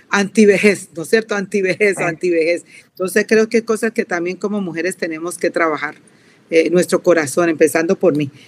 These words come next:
Speaker 1: Eh, Dios está trabajando esa parte por mí también. Entonces, qué hermoso que tenemos la palabra y qué hermoso que podamos reunirnos con mujeres y que hayan estos programas que son de, de, de sabiduría, que son que podemos tocar temas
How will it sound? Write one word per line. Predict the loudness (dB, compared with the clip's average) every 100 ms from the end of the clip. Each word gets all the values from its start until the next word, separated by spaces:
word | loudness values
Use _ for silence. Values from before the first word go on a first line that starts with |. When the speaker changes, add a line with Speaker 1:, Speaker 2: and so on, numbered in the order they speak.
| _ 0
Speaker 1:
Eh, | 0
Dios | 6 4
está | 4 0
trabajando | 2 0 2 2 2
esa | 2 -2
parte | -4 -4
por | 0 0 0
mí | -4
también. | -4 -6 -8 -10
Entonces, | -10 -2 -2 0 0 0 -2
qué | -2
hermoso | -2 -2 -4
que | -6
tenemos | -4 -4 -2
la | -2 -2
palabra | -2 0 0 0 -4 -8 _ _ _
y | -2
qué | 0
hermoso | 0 0 0
que | 0
podamos | 0 -2 0 2
reunirnos | 2 2 0 0 -2 -4
con | -4 -6
mujeres | -4 0 2 2 0 -6 -18 _
y | 0
que | 4
hayan | 4 4
estos | 0 -2 -4
programas | 0 4 4 2 -2 -12 -20 _
que | -6 -6
son | -6 -6 -8 -14 -20 _
de, | -2 0 0
de, | -2 -2
de | -2
sabiduría, | -4 -2 -2 -2 0 2 2
que | 0 -8
son | -8 -8
que | -6
podemos | -4 -6 -8
tocar | -10 -8 -8
temas | -4 -4 -4 -8